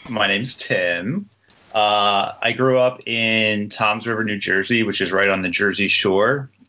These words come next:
Um, I've been writing since pretty much forever. Uh, in high school, I was big into writing screenplays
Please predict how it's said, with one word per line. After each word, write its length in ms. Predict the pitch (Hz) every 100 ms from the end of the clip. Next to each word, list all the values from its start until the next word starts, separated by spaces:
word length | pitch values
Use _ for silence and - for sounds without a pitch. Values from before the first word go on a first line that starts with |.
| -
Um, 800 | 98 98 98 98 95 98 104 101 - _ _ _ _ - -
I've 80 | -
been 160 | 135
writing 680 | 113 98 98 110 113 117 113
since 760 | - 107 92 85 - - - -
pretty 340 | - 135 120
much 340 | 104 95 90 -
forever. 720 | 90 92 92 92 90 90 - - - - _ _ -
Uh, 580 | 101 98 92 90 92 - _ -
in 140 | 107
high 160 | 120 120
school, 360 | - 120 113
I 60 | 104
was 140 | 95
big 200 | 92 110
into 200 | 104 98
writing 240 | 95 95 92
screenplays 1120 | - - 101 98 - 107 101 101 101 95